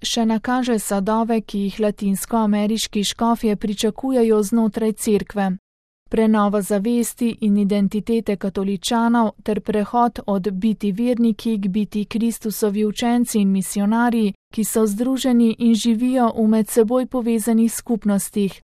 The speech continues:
Vrednotenje cerkve in njene zmožnosti sklicanja in kulturnega vplivanja, torej institucionalno samospoštovanje. Preseganje etiket in predsodkov devetnajstega in dvajsetega stoletja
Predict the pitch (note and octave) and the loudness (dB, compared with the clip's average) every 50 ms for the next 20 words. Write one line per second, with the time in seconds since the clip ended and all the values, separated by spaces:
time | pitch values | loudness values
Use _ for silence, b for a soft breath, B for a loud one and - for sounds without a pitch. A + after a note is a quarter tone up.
0 | _ _ _ G#3+ G#3 G#3 G#3 G3 F#3 G#3 G3+ G#3 G#3+ - A#3 A3+ A3+ A#3 A3+ A3 | _ _ _ -2 0 2 2 2 2 2 2 2 2 2 2 2 4 4 2 0
1 | - - B3 B3 B3 A#3+ - - C4 B3 B3 A#3 A3+ A3 G#3 G3+ G3+ G3 G3+ G3+ | -2 -2 -2 -2 -2 -4 -4 -2 0 2 4 4 6 6 4 4 2 2 2 0
2 | G3 G3+ A3 A3+ A#3 A#3+ B3 - A#3+ A3+ A3+ - - - A3 G#3 F#3 - - - | 0 2 2 2 2 2 2 0 0 0 0 0 -2 -4 -4 -2 -2 -4 -6 -6
3 | B3 C4 C4 B3+ - - A#3+ A3+ A3 A3+ G#3+ G#3 - A#3 A#3+ A#3+ A#3 - B3 A#3+ | -4 -4 -4 -4 -4 -2 0 2 2 2 0 0 -2 0 -2 -2 0 -2 -2 -2
4 | G#3+ - B3 A#3+ A3 A#3 A#3 A3+ A#3+ A#3 A#3 A3+ - - B3 A#3+ A3+ F#3 G3+ G3 | -2 -2 -2 0 0 2 2 2 2 2 2 0 0 0 0 2 2 2 2 2
5 | G3 G3 G3 F#3+ F#3 - - - - A3 G#3 G#3+ G#3+ G#3+ G#3+ G#3+ G#3+ G#3+ - - | 2 0 0 -2 -4 -6 -12 -4 -2 0 2 2 2 2 2 2 2 2 0 -2
6 | - G#3+ - A3 G#3+ - - - A3 G#3+ G#3+ A3 A3+ A#3 B3 B3 B3+ B3+ B3 - | -4 -4 -2 -2 -2 0 0 0 2 2 2 2 2 2 2 2 2 0 -2 0
7 | - A#3+ A3 A3 A3 A3+ - - - A#3+ A#3 - - - B3 A3 A#3 A3 G#3 G3+ | 0 0 2 2 2 0 -2 -2 -4 -4 -4 -2 -2 -2 0 0 2 2 2 4
8 | G3+ G3+ G3+ G3 F#3 F#3+ - _ _ _ _ _ _ - A3 A3 G#3+ - - A#3+ | 2 2 2 0 -2 -6 -8 _ _ _ _ _ _ 0 2 2 2 2 2 0
9 | A#3 G#3+ G3+ A3+ A3 A3 A3 G#3+ G#3+ - A3 - - A#3 A3 G3+ - - B3 B3+ | 0 2 2 4 4 4 4 2 2 0 -4 -2 0 -2 -2 -2 -2 -2 -2 -2
10 | B3 - - - A#3+ A#3+ A#3 - A3+ A3+ A3 - - C4 B3+ B3+ - - - B3 | -2 -4 -4 0 0 2 2 4 2 2 2 2 0 -2 -4 -4 -4 -4 -2 0
11 | A#3+ G3+ A#3 A3 A3 A#3+ B3 A#3+ - A#3+ A#3 A3+ G#3+ - - A#3 A3 A3+ A#3 A#3 | 2 2 2 2 2 0 -4 -2 0 0 0 0 0 0 -2 -2 0 2 4 4
12 | A3+ A3+ G#3+ A3+ A3 A3 A3 - - G#3+ - A3 G3+ A3 G#3+ G#3+ - - B3+ A#3+ | 4 4 4 2 2 0 0 0 -2 -2 -2 0 0 0 0 -2 -2 -2 0 0
13 | A3 A3 G#3 G3+ - - G3+ F#3+ F#3 | 2 2 0 0 -2 -2 -2 -2 -2